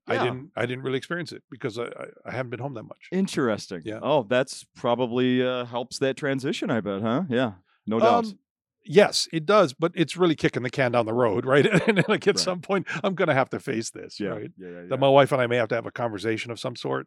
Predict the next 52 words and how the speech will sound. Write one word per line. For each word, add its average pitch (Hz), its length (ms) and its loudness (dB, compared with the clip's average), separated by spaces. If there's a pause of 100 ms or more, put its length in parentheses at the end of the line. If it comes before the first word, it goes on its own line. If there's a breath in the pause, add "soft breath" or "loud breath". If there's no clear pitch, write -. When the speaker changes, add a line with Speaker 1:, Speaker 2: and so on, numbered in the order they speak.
(120)
Speaker 1:
you 131 100 -10
know? 131 220 -8 (340 soft breath)
Like 143 120 6
a 147 60 8
Speaker 2:
<laughs> - 0 -
Speaker 1:
non-, 151 380 8
Speaker 2:
Whoa, 190 360 4
Speaker 1:
like - 140 6
a, 254 40 12
Speaker 2:
hold 302 120 6
on. 185 300 10
Speaker 1:
right. 202 260 8
Speaker 2:
What's - 200 8
this 220 220 8
Speaker 1:
<laughs> - 0 -
Speaker 2:
now? 330 260 8 (800)
Whoa, 233 160 4
whoa, 247 200 8
whoa, 208 260 8
whoa. 131 260 6 (140 loud breath)
Speaker 1:
Like 185 200 4
a 175 60 2
non-kid 156 680 2
related 165 380 -2
conversation, 156 640 2
like, 320 200 4
Speaker 2:
<laughs> - 720 0
Speaker 1:
"Hey, 254 200 -6
are, 170 240 4
are, 175 160 2
are 175 60 0
there 190 180 2
any 233 140 0
non-Pixar 214 720 0
movies 247 300 -2
you 240 100 -2
like? 233 260 2
What 220 120 -2
kind 269 180 0
of 269 80 -4
things 240 300 -6
do 202 80 -8
you 214 380 -8
enjoy?" 175 640 -2
<laughs> 202 80 2
Speaker 2:
So 214 100 0
should 202 160 0
we 220 80 4
finally 233 320 4
get 226 140 -2
that 226 140 0
puppy? 190 460 0